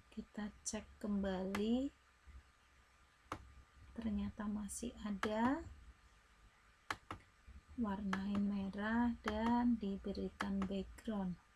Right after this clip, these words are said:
Cek ulang, apakah masih, ternyata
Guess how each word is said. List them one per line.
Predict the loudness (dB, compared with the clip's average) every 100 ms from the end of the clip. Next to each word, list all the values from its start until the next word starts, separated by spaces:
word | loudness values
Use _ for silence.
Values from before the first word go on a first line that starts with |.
| -20 -20 -20 -20 -20 -16 -16 -14 -16 -16 -16 -16 -14 -12
Cek | -12 -12 -12 -6
ulang, | -2 0 2 2 2 0 -2 -2 -4 -8
apakah | -12 -10 -4 -2
masih, | -2 -6 -2 0 0 -2
ternyata | -6 -2 -2 -4